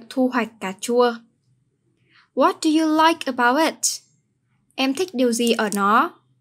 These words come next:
For one hour, people get to throw tomatoes at each other. Trong vòng một giờ thì người ta ném cà chua vào nhau. Wow,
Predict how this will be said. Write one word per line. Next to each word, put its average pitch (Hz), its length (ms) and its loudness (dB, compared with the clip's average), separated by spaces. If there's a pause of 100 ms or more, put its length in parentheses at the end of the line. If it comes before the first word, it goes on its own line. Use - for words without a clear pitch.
(2250)
For 339 180 2
one 349 200 4
hour, 240 580 2 (360)
people 339 300 0 (100)
get 269 260 2 (160)
to 262 80 -2 (280)
throw 294 340 2 (120)
tomatoes 269 800 -2 (220)
at 240 160 -2 (140)
each 339 320 0 (260)
other. 220 440 0 (540)
Trong 339 260 4
vòng 233 320 4
một 226 180 2
giờ 233 400 4
thì 233 340 -2 (180)
người 240 140 2
ta 233 300 6
ném 226 360 0
cà 262 200 -2
chua 240 220 0
vào 226 140 -4
nhau. 233 560 2 (800)
Wow, 302 680 4